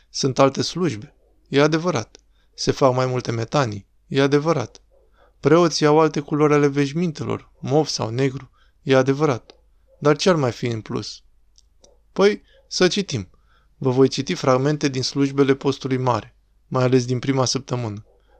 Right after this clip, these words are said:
Acestea sunt scrise de sfinți. Știu că unii dintre voi ascultă slujbele în slavonă sau greacă sau sârbă,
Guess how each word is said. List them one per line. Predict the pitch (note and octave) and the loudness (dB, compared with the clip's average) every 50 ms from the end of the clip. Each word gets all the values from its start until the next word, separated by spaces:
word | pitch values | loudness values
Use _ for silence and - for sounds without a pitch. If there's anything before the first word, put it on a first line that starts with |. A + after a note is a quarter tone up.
| _ _ | _ _
Acestea | - - A2+ - D3 C#3+ C#3 - D3+ | -4 -4 -2 0 -2 -2 0 0 0
sunt | C3+ C#3+ C3 | 0 0 -2
scrise | - - - - C3+ - B2+ | -4 -4 -4 -6 -6 -4 -4
de | - A#2+ A#2 | -4 -2 -4
sfinți. | - - - - A#2+ G#2+ F#2+ - - - _ _ _ _ _ _ _ _ _ _ _ _ _ _ | -6 -6 -8 -8 -10 -10 -10 -12 -16 -20 _ _ _ _ _ _ _ _ _ _ _ _ _ _
Știu | - - - D3+ D3+ | -14 -2 2 2 2
că | C#3+ D3 | 4 4
unii | D3 C#3 C#3+ D3+ D3 | 4 4 4 2 2
dintre | C#3 C3+ C3 B2+ C3 B2+ | 0 0 -2 0 0 -2
voi | A#2 A2 B2+ C#3 | -2 2 2 4
ascultă | C3+ B2+ A#2+ - - C#3 C3 - - | 4 4 0 -2 -2 -4 -2 -2 -2
slujbele | B2 - - C3 B2 B2 B2+ C3+ B2+ | -6 -4 -4 -6 -6 -2 0 0 0
în | B2+ B2 | 0 0
slavonă | - - A#2+ A#2 A#2 A2 A#2 B2 B2 B2 B2 C3+ - _ - _ _ | -2 -2 0 -2 -2 -2 -2 -4 -2 -2 -4 -6 -8 _ -20 _ _
sau | - - - C3 A#2+ A#2 | -14 -4 0 0 0 0
greacă | G#2+ - B2 A#2+ A#2 - - C3 B2 | 0 0 0 0 0 0 -4 -8 -6
sau | - - B2 A#2 | -2 -2 -4 -2
sârbă, | - - - B2+ A#2 A2+ G#2+ A2 - B2 - | -2 -4 -2 -2 -2 -2 -4 -6 -8 -10 -10